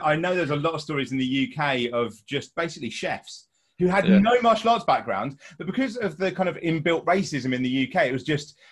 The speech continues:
Speaker 1: "Oh, well, they're Chinese. They must know martial
Speaker 2: They
Speaker 1: arts.
Speaker 2: must
Speaker 1: Let's
Speaker 2: know it,
Speaker 1: set
Speaker 2: yeah.
Speaker 1: up dojos." And you're like,
Speaker 2: <laughs>
Speaker 1: "They have no idea what they're doing. What the fuck?"
Speaker 2: <laughs> They exist here too, trust me.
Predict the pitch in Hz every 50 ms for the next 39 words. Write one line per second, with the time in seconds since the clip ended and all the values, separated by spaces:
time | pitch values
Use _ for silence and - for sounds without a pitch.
0 | _ - - - 240 233 208 208 160 131 123 120 - 175 151 170 214 247 233 151
1 | - 139 131 151 165 - - 190 175 175 180 180 175 175 - 196 240 254 240 233
2 | 220 214 196 214 220 180 180 - - - 262 240 196 - 226 202 - - 254 269
3 | 302 311 226 262 170 123 113 113 113 110 - - - 185 180 208 226 - - 127
4 | 123 - - - 131 - - - 76 - 339 370 - 359 415 427 427 415 427 415
5 | 392 - 370 359 330 277 285 277 269 277 302 349 359 359 330 262 170 147 151 220
6 | 247 311 294 - - _ - 117 - - - - - - - - - - - -
7 | - - - - - - - - - 127 - 131 143 170 160 135 143 147 135 -
8 | - 135 123 110 - - 107 107 107 - 104 98 - - - 107 104